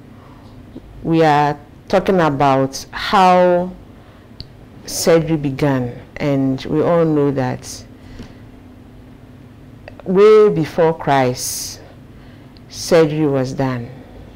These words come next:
The ancient Egy-, Egy-, Egyptian surgeons started working on wounds, suturing, and managing fractures,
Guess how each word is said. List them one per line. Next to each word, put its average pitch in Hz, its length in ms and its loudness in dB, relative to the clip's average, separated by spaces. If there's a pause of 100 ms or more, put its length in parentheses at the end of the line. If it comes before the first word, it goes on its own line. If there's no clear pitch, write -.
(300)
The 135 200 -6
ancient 151 460 -2
Egy-, 135 420 -6
Egy-, 143 360 -6
Egyptian 151 420 -4
surgeons 131 840 -4 (500)
started 139 540 -4 (680)
working 147 460 -4
on 127 380 -4 (260)
wounds, 143 540 -2
suturing, 143 1000 -4 (600)
and 127 600 -6 (260)
managing 147 480 0
fractures, - 1000 -6